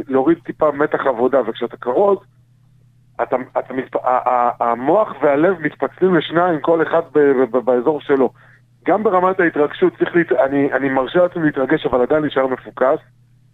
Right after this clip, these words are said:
וגם ברמת החשיבה, אני, אני מרשה לעצמי להתפזר קצת עם עצמי, אבל עדיין להישאר באיזשהו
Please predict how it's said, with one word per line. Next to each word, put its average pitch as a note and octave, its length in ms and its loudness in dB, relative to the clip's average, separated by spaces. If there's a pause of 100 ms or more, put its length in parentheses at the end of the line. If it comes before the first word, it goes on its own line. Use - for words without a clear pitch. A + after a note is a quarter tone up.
(240)
וגם D#3+ 300 0
ברמת G#3+ 360 2
החשיבה, F#3+ 600 0
אני, D#3 280 0
אני C#3+ 220 0
מרשה C#3 360 2
לעצמי D#3+ 520 2 (400)
להתפזר C3+ 580 0
קצת G3+ 300 -4
עם G#3 100 2
עצמי, A#3 360 2
אבל E3+ 300 2
עדיין F3 340 2
להישאר D#3 380 2
באיזשהו C#3 760 0